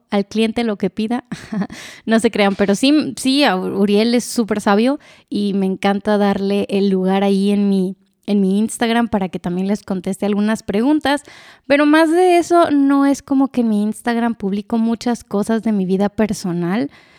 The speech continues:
No publico muchas cosas de mi iglesia local, no publico de mi, de mi día a día casi, y no publico imágenes de mis hijos, no muchas. De repente sí subo alguna que otra historia,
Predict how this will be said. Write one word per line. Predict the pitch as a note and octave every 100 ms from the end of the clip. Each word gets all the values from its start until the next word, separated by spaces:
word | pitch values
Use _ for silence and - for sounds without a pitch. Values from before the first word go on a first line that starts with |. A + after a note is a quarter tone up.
| _
No | A3 G#3
publico | G3+ G3 F#3 F#3
muchas | F3 E3+
cosas | - F3+ F3
de | F#3+
mi | F3
iglesia | F3 F3 F3 F#3
local, | F3+ G3+ D#4 D#4+ D#4+ D#4 D4+ C4+
no | A#3+
publico | A3 G3 G3 G3+ F#3 - _ _
de | G3 F#3
mi, | F3+ F#3 E3 - _ -
de | F3+ F#3
mi | G3+
día | G3+ A#3
a | A3+
día | B3 C4+
casi, | C4 B3 - G4 _ -
y | A#3 A3
no | G#3
publico | G3+ G#3+ G3+ A3
imágenes | G3+ F#3 G#3 F#3+
de | F#3
mis | F3+ G3+
hijos, | - A#3 - -
no | G3+ F#3+
muchas. | F#3 F3+ - - _ _ _ _ -
De | G3+
repente | G#3 G3 G3+ A3
sí | -
subo | G#3 A3
alguna | G#3+ G#3 G#3 G#3+
que | G#3
otra | G3 G3+
historia, | F#3 - C#4 D4 D#4+